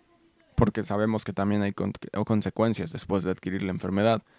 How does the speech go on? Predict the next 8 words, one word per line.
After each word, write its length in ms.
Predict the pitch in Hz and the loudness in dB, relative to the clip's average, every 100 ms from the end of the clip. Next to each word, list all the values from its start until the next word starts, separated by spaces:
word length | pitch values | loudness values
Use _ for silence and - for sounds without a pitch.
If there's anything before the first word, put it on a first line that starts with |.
| _ _ _ _ _ _ _ _ _ - | _ _ _ _ _ _ _ _ _ -2
Hay 180 | 101 98 | 0 2
efectos 600 | 87 117 117 - 104 - | 2 2 2 2 -2 -2
que 80 | - | -8
están 260 | - 101 | -6 -6
quedándose 880 | - 95 107 113 107 95 104 101 101 | -2 0 2 2 0 0 -2 0 -2
en 80 | 98 | -2
las 160 | 95 | -6
personas 680 | - - 127 120 107 107 | -8 -2 4 6 6 2